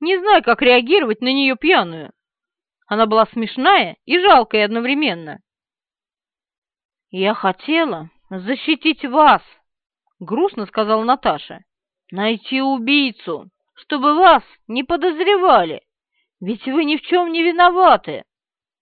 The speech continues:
"Но при чём здесь Бубрик?" переспросил Покровский, понимая, что она не должна так открываться перед ним, иначе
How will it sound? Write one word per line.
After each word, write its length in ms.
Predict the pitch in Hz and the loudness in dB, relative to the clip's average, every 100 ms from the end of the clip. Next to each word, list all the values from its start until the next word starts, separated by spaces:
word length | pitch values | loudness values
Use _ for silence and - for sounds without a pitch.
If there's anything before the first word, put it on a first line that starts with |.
| _ _ _ _ _ | _ _ _ _ _
"Но 180 | 190 196 | -12 -10
при 160 | 208 | -10
чём 260 | 175 240 262 | -8 -6 -4
здесь 260 | 262 359 359 | 0 -2 4
Бубрик?" 540 | 392 359 202 180 _ _ _ _ - | 4 6 2 -4 _ _ _ _ -8
переспросил 560 | 226 220 233 247 240 | -8 -4 -4 -4 -2
Покровский, 720 | 254 262 349 220 - - 123 _ _ | 0 2 2 0 -2 -16 -16 _ _
понимая, 500 | - 359 370 415 370 | -4 -2 2 4 4
что 160 | 254 254 | 2 0
она 140 | 262 | 2
не 120 | 277 285 | 0 2
должна 420 | 320 392 392 247 | 4 4 2 2
так 200 | 196 190 | 0 -4
открываться 580 | 214 320 339 302 - 196 | -4 -2 0 0 -2 -10
перед 260 | 247 269 | -6 -4
ним, 280 | 277 196 143 _ _ _ | -4 -8 -10 _ _ _
иначе 640 | 208 202 226 339 - 190 | -6 0 2 0 -2 -4